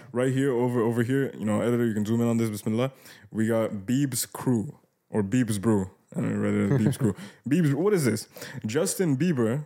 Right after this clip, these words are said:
Speaker 1: the musician, the artist, <laughs> the R and B or whatever he does. I don't know what he does now, but I don't even think, to be honest, he's ever had an ice cap. I don't know. I don't know if he, he even knows what coloring went into this font or the logo or anything like that. You can put this back, by the way. Bismillah.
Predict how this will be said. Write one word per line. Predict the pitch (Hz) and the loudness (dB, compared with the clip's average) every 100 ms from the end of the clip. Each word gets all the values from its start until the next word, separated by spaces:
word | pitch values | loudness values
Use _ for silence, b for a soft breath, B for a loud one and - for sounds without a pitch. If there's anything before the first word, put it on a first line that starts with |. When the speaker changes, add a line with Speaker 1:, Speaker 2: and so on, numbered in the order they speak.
| - | -8
Speaker 1:
the | 101 104 104 104 104 101 | -4 0 2 2 2 0
musician, | 110 113 110 131 - 107 135 - | 0 0 2 0 0 -2 -2 -6
the | - | -4
artist, | 117 117 117 117 | 0 2 0 -2
<laughs> | - | -2
the | |
R | 117 139 101 98 - 113 117 | -2 0 2 0 0 0 2
and | 113 | 2
B | 110 113 | 2 2
or | 107 | 2
whatever | 110 123 120 | 2 0 0
he | 107 | 0
does. | 104 | -2
I | 110 | 0
don't | 110 | 2
know | 107 | 2
what | |
he | 107 | 0
does | 113 107 | -2 0
now, | 110 104 B B B 117 - | -2 -4 B B B -20 -6
but | 107 110 107 - _ _ - | 0 0 0 -6 _ _ -8
I | - | -2
don't | 180 | 0
even | 220 185 | 2 0
think, | 127 165 | 2 2
to | 165 | 2
be | 165 | 2
honest, | 165 180 - - | 2 0 -4 -6
he's | - 113 | -2 0
ever | 113 | 0
had | 107 107 | 0 2
an | 127 | 2
ice | 135 | 0
cap. | - 160 180 _ _ _ - | 0 -4 -4 _ _ _ -2
I | |
don't | 110 110 | 0 0
know. | 101 127 B B B B | 0 -2 B B B B
I | - | -2
don't | 123 | 0
know | 120 | 0
if | - | 0
he, | 110 101 | 0 -2
he | 107 110 | -2 0
even | 104 | 2
knows | 104 104 101 - - 107 | 2 2 -2 -6 -14 -14
what | 107 110 107 - | -4 -2 -2 -2
coloring | 113 110 110 107 | 0 2 2 2
went | 104 | 2
into | 107 | 2
this | 101 98 | 0 -2
font | - - 98 101 | -2 0 0 0
or | 101 101 92 | 0 -2 -4
the | 104 | -4
logo | 104 107 104 104 | -2 0 0 2
or | 104 101 | 2 0
anything | 101 98 107 | 0 -2 -4
like | 104 | -4
that. | 120 | -8
You | |
can | 107 | -8
put | 107 | -10
this | 98 | -10
back, | 98 95 - | -8 -8 -10
by | |
the | 90 | -10
way. | 87 | -10
Bismillah. | 120 - 110 110 | -12 -10 -4 -4